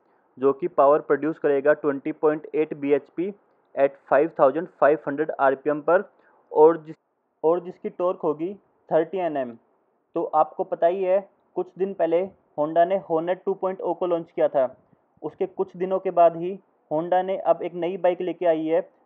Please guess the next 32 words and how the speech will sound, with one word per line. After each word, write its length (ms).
जिसका 240
नाम 280
है 240
Honda 260
Highness। 320
इस 200
बाइक 280
की 100
सीधी 320
टक्कर 420
रॉयल 280
एनफील्ड 400
क्लासिक 480
थ्री 120
फिफ्टी 440
और 160
Meteor 360
थ्री 200
फिफ्टी 340
से 120
होगी, 360
कुछ 200
दिनों 260
में 120
ही 140
लॉन्च 300
होने 200
वाली 260
है। 260
अगर 300
इस 260
बाइक 280